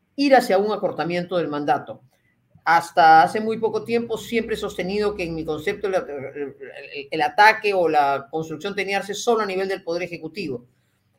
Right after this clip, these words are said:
Me temo que la situación de, y la hondura de la crisis que estamos viviendo nos obliga a pensar en términos más amplios y eventualmente encontrar también en el propio Parlamento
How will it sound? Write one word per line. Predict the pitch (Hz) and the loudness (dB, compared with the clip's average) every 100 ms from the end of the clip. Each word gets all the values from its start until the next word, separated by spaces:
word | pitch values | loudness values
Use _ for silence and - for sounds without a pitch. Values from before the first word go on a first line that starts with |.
| _ _ - | _ _ -6
Me | 214 | -4
temo | 226 294 302 | 0 0 0
que | 247 | 0
la | 208 | 0
situación | 180 160 160 208 214 214 | -2 -6 -6 -4 -6 -4
de, | 202 | -6
y | 175 | -2
la | 160 | -2
hondura | 170 180 262 262 | 0 -2 0 2
de | - | 4
la | 160 | 2
crisis | 180 190 196 | -4 -10 -10
que | |
estamos | - 185 170 | -8 -8 -6
viviendo | 190 208 202 | -4 -4 -4
nos | 180 160 | -4 -4
obliga | 185 202 196 | -4 -4 -4
a | |
pensar | 165 160 180 | -6 -2 -4
en | 180 | -4
términos | 180 180 | -6 -4
más | 180 180 | -4 -2
amplios | 220 226 233 240 240 _ _ _ | -4 -4 -4 -4 -4 _ _ _
y | 165 | -2
eventualmente | 180 165 165 214 214 233 240 226 | 0 0 0 0 2 0 2 0
encontrar | 196 156 156 196 214 | 0 -6 0 2 4
también | 185 185 285 277 | 2 2 -2 -2
en | 220 | -2
el | 170 | -4
propio | 190 190 202 | -6 -6 -2
Parlamento | 175 160 170 185 208 190 | -2 -2 -2 -4 -4 -6